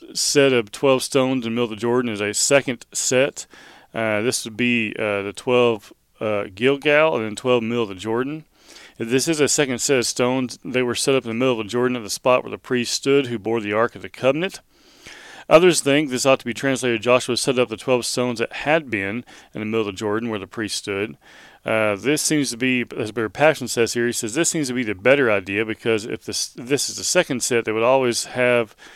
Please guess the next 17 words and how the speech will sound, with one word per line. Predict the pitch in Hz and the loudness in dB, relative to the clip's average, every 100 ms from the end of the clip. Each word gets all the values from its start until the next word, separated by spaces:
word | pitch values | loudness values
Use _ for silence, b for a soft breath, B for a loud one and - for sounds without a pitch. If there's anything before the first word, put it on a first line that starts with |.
| B | B
they | - | -6
would, | 117 - - | -4 -6 -4
they | 123 | -4
have, | 98 117 113 110 | 0 0 0 0
they | 127 | -4
would | 127 120 | -4 -4
have | 113 110 107 - - | -2 -2 -2 -8 -2
always | 143 147 143 139 | 2 4 4 2
been | 113 131 | -2 -4
underwater | 127 123 110 117 110 101 | -2 -4 0 2 2 0
because | 101 - 120 104 | -6 -6 -6 -6
the | |
Jordan | 95 120 117 - | -4 -2 -2 -6
continued | 104 123 110 104 | -8 -6 -6 -6
flowing | 113 110 107 98 | -4 -4 -4 -6
after | 98 104 | -8 -6
this." | 113 135 101 - | -2 0 -2 -6